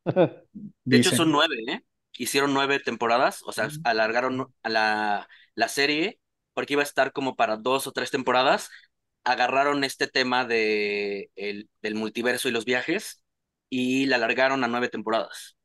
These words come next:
Speaker 2: Y pues estuvo,
Speaker 3: Ok.
Speaker 2: estuvo buena.
Speaker 3: Mm, mira,
Speaker 1: Hicieron
Speaker 3: fí-,
Speaker 1: una
Speaker 3: fí-, como
Speaker 1: puta
Speaker 3: nunca fui
Speaker 1: mega
Speaker 3: fan.
Speaker 1: contra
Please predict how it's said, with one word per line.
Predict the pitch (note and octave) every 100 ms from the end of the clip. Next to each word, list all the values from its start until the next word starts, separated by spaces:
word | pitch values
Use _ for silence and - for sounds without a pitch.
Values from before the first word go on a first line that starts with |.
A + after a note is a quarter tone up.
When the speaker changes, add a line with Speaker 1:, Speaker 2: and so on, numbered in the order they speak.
| _ _ _ _ _ _ _ _ _ _ _ _ _ _ _ _ _ _ _
Speaker 2:
Y | A#2
pues | - G#2+
estuvo, | D3+ A#2 C#3 C3+
Speaker 3:
Ok. |
Speaker 2:
estuvo | A2+ B2+ D#3+
buena. | D3+ D#3 C#3+ B2+ _ _ _ _ _ _ _ _ _ _ _
Speaker 3:
Mm, | C3 C#3 D#3+ F3 G3+
mira, | E3 E3 E3 D#3+
Speaker 1:
Hicieron | E3+ G3 F#3+
Speaker 3:
fí-, | A3+ A3+
Speaker 1:
una | G3 F3+
Speaker 3:
fí-, |
como | F#3+ G3+ G#3
Speaker 1:
puta |
Speaker 3:
nunca | A#3 C#4+
fui | C4+ C#4
Speaker 1:
mega | C#3 G#3+ B3+ -
Speaker 3:
fan. |
Speaker 1:
contra | - B2+ C3 B2+